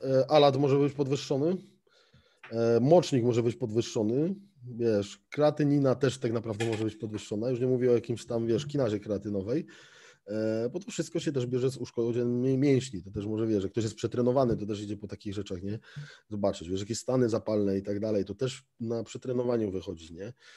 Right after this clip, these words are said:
Dużo ludzi też nie bierze pod uwagę, jakie suplementy bierze, nie? Bo niektóre czasem suplementy mogą markować niektóre wyniki i wiesz, suplementy jedzą według planu,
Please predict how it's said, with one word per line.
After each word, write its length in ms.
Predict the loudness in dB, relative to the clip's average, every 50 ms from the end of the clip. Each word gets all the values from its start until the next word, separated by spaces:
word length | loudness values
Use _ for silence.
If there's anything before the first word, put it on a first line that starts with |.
| -20 -16 _ -6
Dużo 160 | -2 2 4
ludzi 200 | 4 4 4 2
też 140 | 2 2 4
nie 120 | 4 4
bierze 220 | 6 4 4 4
pod 140 | 2 2 0
uwagę, 280 | 0 0 0 2 4 4
jakie 200 | 4 4 2 -4
suplementy 540 | -8 -6 -2 0 0 2 2 0 0 0 0
bierze, 280 | 0 0 -2 -2 -6
nie? 120 | -6 -8 -8
Bo 100 | -8 -8
niektóre 320 | -8 -8 -6 -6 -6 -6
czasem 240 | -6 -6 -8 -10 -12
suplementy 440 | -12 -10 -6 -4 -4 -4 -4 -4 -4
mogą 180 | -4 -2 -2
markować 640 | -2 0 0 0 -2 0 2 2 4 4 4 2 0
niektóre 280 | -4 -6 -6 -4 -4 -4
wyniki 540 | -2 -2 -2 -2 -4 -4 -6 -6 -6 -6 -8 -12 -20 -20 -20 -20 -20 -20 _ _
i 80 | 2 4
wiesz, 180 | 6 6 6 4
suplementy 480 | 2 -2 0 0 0 0 0 2 4
jedzą 300 | 4 6 6 4 4 2
według 260 | 2 2 0 0 0 0
planu, 520 | 0 2 2 2 2 2 0 0 -2 -4